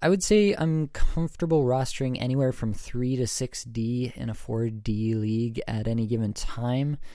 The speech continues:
Uh, in your typical four or five bench spot setup, you probably don't want to be devoting more than one bench spot to a D consistently because they're not gonna score you as much in terms of points.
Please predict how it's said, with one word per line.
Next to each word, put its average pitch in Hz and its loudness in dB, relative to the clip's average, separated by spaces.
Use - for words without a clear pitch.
Uh, 113 -2
in 135 0
your 135 2
typical 156 8
four 123 2
or 110 2
five 113 0
bench 107 2
spot 110 -2
setup, 123 -2
you 117 -4
probably 175 2
don't 123 0
want 123 -2
to 117 -4
be 117 0
devoting 110 0
more 107 0
than 107 -2
one 104 -2
bench 107 4
spot - -4
to 110 2
a 107 6
D 107 0
consistently 135 -2
because 127 -2
they're 131 0
not 127 -2
gonna 120 -2
score 110 -4
you 107 0
as 101 -2
much 101 -4
in 104 -6
terms 104 -2
of 101 -8
points. 135 0